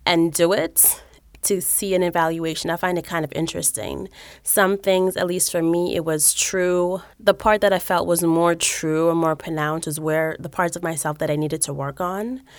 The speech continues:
So I kind of took the time to do some of that work, to do that shadow work, to work on those things that are uncomfortable, that I've been avoiding, that I've been putting off, that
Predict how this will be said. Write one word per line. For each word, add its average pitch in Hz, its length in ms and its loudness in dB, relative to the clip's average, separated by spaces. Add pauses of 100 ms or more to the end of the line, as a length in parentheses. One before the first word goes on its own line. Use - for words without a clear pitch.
(300)
So 170 460 4
I - 140 0
kind 202 260 0
of - 440 -4 (440)
took - 340 -2
the 185 100 0
time 170 460 0
to 165 600 -2 (440)
do 190 200 2
some 185 200 0
of 170 80 2
that 165 280 0
work, - 320 -2
to - 100 -12
do 185 120 -2
that 170 200 -2
shadow 160 400 0
work, - 380 -6
to - 180 -2
work 175 240 0
on 185 140 0
those 175 220 0
things 165 520 0
that 156 460 -2 (580)
are 160 200 6
uncomfortable, 190 1200 2
that 170 180 2
I've 160 200 4
been 156 140 2
avoiding, 190 800 4
that 170 120 2
I've 165 120 2
been 165 160 0
putting 165 300 -2
off, 180 640 2 (540)
that 160 480 4